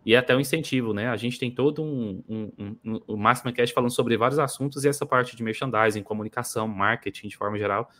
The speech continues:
a gente já falou muitas vezes. Então, eu convido vocês a dar uma olhada nos nossos outros vídeos, caso você queira, é, entender um pouco mais. Mas é isso, me coloco à disposição aí pra quem tem um portal online, pra quem não tem ainda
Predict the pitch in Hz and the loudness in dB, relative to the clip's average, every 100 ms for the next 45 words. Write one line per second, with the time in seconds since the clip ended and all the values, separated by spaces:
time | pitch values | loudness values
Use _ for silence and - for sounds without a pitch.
0 | _ 95 101 120 123 117 113 113 120 139 | _ -6 -2 -2 2 2 2 0 -2 2
1 | 98 95 95 107 120 123 113 117 117 120 | 2 2 -2 -6 -4 -4 -2 -2 -2 0
2 | 113 120 120 127 120 110 110 110 107 107 | -2 0 0 2 2 2 0 -2 -6 -8
3 | 107 104 - 110 107 139 - _ _ _ | -4 -4 -2 -4 -2 -2 -6 _ _ _
4 | - 120 110 135 131 - 110 110 117 104 | 4 4 4 0 -2 2 2 4 2 0
5 | - _ _ _ _ - 98 101 98 - | -4 _ _ _ _ -2 2 4 2 -2
6 | 101 113 113 113 117 - - 76 - - | 0 2 2 0 -2 -2 -6 -6 -8 -14
7 | _ _ _ - 113 147 151 139 135 165 | _ _ _ -2 4 8 8 6 2 -2
8 | 147 131 135 127 135 123 - 123 123 131 | -2 2 4 4 2 -4 -2 -2 -2 -2
9 | 117 107 123 117 110 110 110 107 104 80 | -2 -2 0 -2 -2 -4 -2 -4 -6 -8
10 | 101 107 101 104 110 98 90 117 - 101 | -6 -4 -4 -4 -4 -2 -2 -2 -4 -6
11 | - 110 120 - 104 104 98 104 | -4 -4 -4 0 0 0 -4 -6